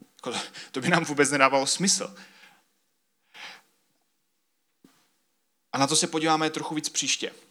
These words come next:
Na to, eh, na to, o čem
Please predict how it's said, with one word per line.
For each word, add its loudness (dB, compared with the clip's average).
Na -4
to, 2
eh, -2
na 2
to, 2
o 0
čem -4